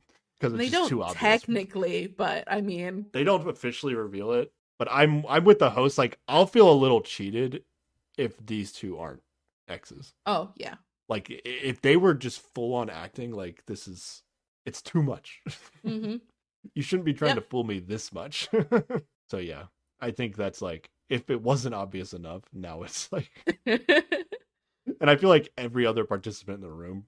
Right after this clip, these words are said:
Speaker 1: noticed this and was like,
Speaker 2: Oh,
Speaker 1: "Oh, I
Speaker 2: yeah.
Speaker 1: guess these <laughs> two people are exes."
Speaker 2: <laughs>
Speaker 1: All right. Next, I have Mingi. He says, "I wondered why my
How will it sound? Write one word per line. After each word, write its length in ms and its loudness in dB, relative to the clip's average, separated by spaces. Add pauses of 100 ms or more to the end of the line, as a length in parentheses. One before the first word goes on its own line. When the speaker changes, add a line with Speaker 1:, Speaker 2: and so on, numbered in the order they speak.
(100)
Speaker 1:
noticed 440 -12
this 400 -14
and 120 -14
was 180 -16
like, 320 -14 (100)
Speaker 2:
Oh, 240 -4
Speaker 1:
"Oh, 80 -14
I 80 -10
Speaker 2:
yeah. 80 -10
Speaker 1:
guess 200 -12
these 360 -18
<laughs> 40 -20
two 180 -8 (340)
people 300 -10
are 160 -12
exes." 240 0 (220)
Speaker 2:
<laughs> 340 -4 (840)
Speaker 1:
All 80 -8
right. 220 -12 (200)
Next, 280 -8
I 80 0
have 220 -6
Mingi. 600 -14 (240)
He 60 -14
says, 400 -10 (400)
"I 120 -6
wondered 760 -6
why 380 -8
my 260 -14